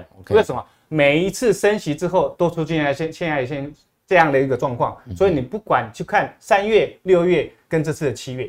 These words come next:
Speaker 2: 也是一模一样。
Speaker 1: OK。
Speaker 2: 所以大家不用担心，哈，就跟 Monday Kurasai，
Speaker 1: <laughs>
Speaker 2: 不要太担心说，哇，那美元是不是涨到顶哈？我有带一个图表给大家看。
Speaker 1: OK。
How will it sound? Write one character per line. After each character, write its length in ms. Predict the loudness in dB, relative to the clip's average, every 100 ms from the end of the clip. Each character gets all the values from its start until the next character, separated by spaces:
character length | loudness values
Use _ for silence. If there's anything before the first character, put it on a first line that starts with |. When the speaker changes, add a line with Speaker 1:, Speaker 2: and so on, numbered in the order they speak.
| -12
Speaker 2:
也 160 | -10 -10
是 140 | -8
一 100 | -6
模 220 | -6 -6 -8
一 100 | -8
样。 180 | -8 -10
Speaker 1:
OK。 240 | -14 -4
Speaker 2:
所 80 | 0
以 60 | 4
大 120 | 6
家 140 | 6
不 60 | 4
用 120 | 4
担 200 | 4 2
心， 320 | 0 -4 -6 _
哈， 180 | -2 -2 0
就 80 | -2
跟 140 | -2
Monday 280 | -2 -2 -2
Kurasai， 520 | 2 2 4 2 2
Speaker 1:
<laughs> 80 | 0
Speaker 2:
不 80 | 4
要 80 | 6
太 220 | 6 4 0 0
担 160 | 2
心 180 | 2 0
说， 220 | 4 2 2 _
哇， 360 | 6 8 8 6
那 140 | 2
美 160 | 2 2
元 140 | 2
是 100 | 2
不 60 | 2
是 60 |
涨 160 | 2 4
到 200 | 4 4
顶 240 | 0 -4
哈？ 100 | -2
我 140 | 2 4
有 100 | 6
带 160 | 6
一 60 | 4
个 100 | 2
图 140 | 0
表 120 | -4 -4
给 80 |
大 140 | -4 -6
家 60 | -2
看。 120 | -4
Speaker 1:
OK。 180 | -2